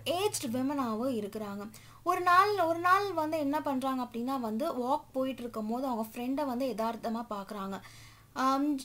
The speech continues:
அவங்க பார்க்கும்பொழுது ஓடி போய் வந்து அவங்க கிட்ட வந்து பேசுறாங்க. இந்த மாதிரி வந்து நெக்லஸோட இது எப்படி வந்து தொலைஞ்சு போச்சு, எப்படி வந்து இது பண்ணா, அதை பத்தி எல்லாமே வந்து அவங்க ஃப்ரெண்ட் கிட்ட வந்து சொல்றாங்க.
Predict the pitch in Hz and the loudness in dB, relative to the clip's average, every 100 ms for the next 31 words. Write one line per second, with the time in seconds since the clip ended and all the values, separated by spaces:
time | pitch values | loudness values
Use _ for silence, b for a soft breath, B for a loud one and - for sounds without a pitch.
0 | - 311 311 320 330 359 392 320 294 330 | 0 2 4 8 8 8 4 2 4 4
1 | 381 247 294 330 294 302 285 262 262 226 | 2 4 2 2 0 0 0 0 0 -2
2 | 220 247 277 220 262 277 240 262 254 226 | -4 -4 -2 -2 -2 -2 -2 -2 -2 -4
3 | 214 214 220 240 254 233 208 262 247 220 | -4 -2 0 0 -2 -4 -4 -4 -2 -2
4 | 262 269 269 233 233 - - - - - | -4 -4 -2 -4 -4 -10 -20 -20 -20 -8
5 | 220 233 233 277 240 247 226 214 233 226 | -2 -2 -2 -2 -2 -4 -4 -4 -4 -6
6 | 208 277 240 240 233 233 233 226 220 247 | -6 -4 -4 -4 -4 -4 -4 -6 -4 -4
7 | 226 226 247 214 214 220 240 220 196 233 | -6 -8 -6 -4 -2 -2 -2 -4 -6 -6
8 | 349 B B B B - - 240 240 269 | -8 B B B B -14 -6 -4 -2 -2
9 | 277 311 294 233 208 240 220 202 202 196 | -2 0 0 0 -2 -2 -4 -4 -4 -6